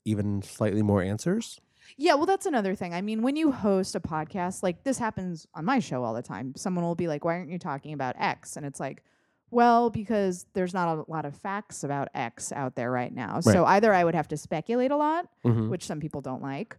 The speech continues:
Speaker 1: Right.
Speaker 2: um, or I would just sort of be like, "And this happened," and then very, like, like, quickly
Speaker 1: And
Speaker 2: move
Speaker 1: then
Speaker 2: on, you know?
Speaker 1: nothing else happened yet.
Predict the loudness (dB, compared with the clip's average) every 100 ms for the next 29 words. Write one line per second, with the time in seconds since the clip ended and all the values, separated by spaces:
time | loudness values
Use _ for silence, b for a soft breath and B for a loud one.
0 | b 2 2 -2 2 4 4 2 2 4
1 | 6 6 6 6 4 2 0 2 0 0
2 | 0 0 -2 -4 2 2 4 2 0 -2
3 | -6 -12 _ _ _ _ _ -6 -2 0
4 | 2 4 4 0 -8 -12 -4 -4 0 4
5 | 6 6 8 8 6 4 2 0 2 2
6 | 0 -6 _ -2 0 2 2 2 2 2
7 | 2 2 0 0 -4 0 0 0 -16